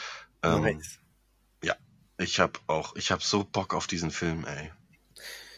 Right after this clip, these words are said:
Speaker 2: Ja, ich auch. Also nachdem ich jetzt Teil elf gespielt hab und gemerkt hab, oh, da steckt doch eine richtig geile Story inzwischen hinter.
Speaker 1: Mhm.
Speaker 2: Das ist ja
Speaker 1: Ach,
Speaker 2: die
Speaker 1: Kampfspiele haben doch gar keine Story.
Speaker 2: <laughs>
Speaker 1: Die Fresse!
Speaker 2: Ja, aber die, äh,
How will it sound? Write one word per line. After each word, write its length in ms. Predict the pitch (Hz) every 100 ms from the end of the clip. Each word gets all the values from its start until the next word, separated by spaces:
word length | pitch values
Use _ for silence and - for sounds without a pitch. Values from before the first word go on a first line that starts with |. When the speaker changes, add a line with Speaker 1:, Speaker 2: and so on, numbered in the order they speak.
| -
Speaker 2:
Ja, 80 | 131
ich 180 | - -
auch. 200 | 208 170
Also 180 | 160 165
nachdem 320 | 160 180 180
ich 80 | 180
jetzt 220 | 165 -
Teil 120 | 156
elf 220 | 147 175
gespielt 340 | 202 - 190 185
hab 140 | 185
und 80 | 160
gemerkt 280 | 156 156 180
hab, 140 | 180
oh, 220 | 185 185
da 140 | 147 139
steckt 260 | - -
doch 160 | 180 -
eine 100 | 180
richtig 260 | 185 -
geile 260 | - 165 165
Story 260 | - 226 233
inzwischen 460 | 151 - 131 131
hinter. 400 | 127 127 147 196 - _ - - -
Speaker 1:
Mhm. 240 | 202 196
Speaker 2:
Das 180 | 196 - -
ist 80 | -
ja 180 | 170 156
Speaker 1:
Ach, 60 |
Speaker 2:
die 80 | -
Speaker 1:
Kampfspiele 480 | 135 139 185 170 131
haben 160 | 131
doch 140 | 190 165
gar 100 | 147
keine 320 | 135 127 113
Story. 720 | - 104 98 95 87 82 76 - - - -
Speaker 2:
<laughs> 0 |
Speaker 1:
Die 600 | 127 - 190 - 202 190
Fresse! 280 | - 165 - - - - _ _ _ - _ - - 240 254 -
Speaker 2:
Ja, 140 | 131 151
aber 160 | 160
die, 340 | 147 170 170 156
äh, 280 | 147 151